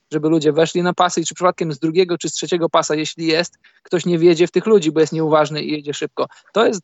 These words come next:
moim zdaniem problem w, w polskim prawie, bo na przykład w Skandynawii jest tak, że masz względ-, bezwzględnie musisz się zatrzymać.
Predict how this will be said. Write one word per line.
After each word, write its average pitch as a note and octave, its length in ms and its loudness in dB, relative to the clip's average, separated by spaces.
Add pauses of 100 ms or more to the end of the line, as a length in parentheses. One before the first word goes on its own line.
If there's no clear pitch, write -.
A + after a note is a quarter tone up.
(180)
moim F3 200 0
zdaniem D#3 280 -2
problem D3+ 360 0
w, D3+ 300 -6
w - 60 -16
polskim D#3 360 0
prawie, D#3 300 2
bo E3+ 80 -2
na E3 100 0
przykład E3+ 320 -2
w - 60 -14
Skandynawii E3 560 0
jest E3 140 -2
tak, E3 160 0
że G3+ 120 -2
masz A#3+ 180 -4 (460)
względ-, G#3+ 460 -2
bezwzględnie A#3+ 420 0
musisz G3+ 280 0
się G3+ 80 0
zatrzymać. E3 480 -2